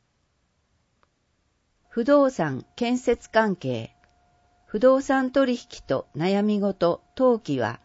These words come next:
帰郷会館と微細庁舎。登記協会問題は、相ビル六階、愛知県土地家屋調査士会一宮支部。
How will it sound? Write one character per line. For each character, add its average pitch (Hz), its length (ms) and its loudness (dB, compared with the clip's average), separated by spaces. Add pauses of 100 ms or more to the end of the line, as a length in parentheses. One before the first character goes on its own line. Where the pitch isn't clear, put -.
(340)
帰 - 160 -20
郷 254 280 6
会 240 260 0
館 147 240 -4
と 110 260 -8 (120)
微 160 80 -8
細 220 300 4
庁 190 260 -2
舎。 - 260 -14 (1120)
登 269 260 0
記 127 300 -6
協 254 240 2
会 254 300 2
問 247 280 0
題 127 280 2
は、 110 200 -4 (640)
相 254 240 2
ビ 254 140 0
ル 247 140 0
六 226 280 2
階、 196 320 0 (360)
愛 254 220 2
知 - 200 -18
県 147 400 -2
土 185 120 -2
地 - 140 -10
家 262 240 2
屋 170 220 -6
調 196 260 0
査 196 160 -2
士 - 160 -14
会 110 300 -2 (220)
一 180 260 -6
宮 233 400 2
支 196 220 -6
部。 117 180 -12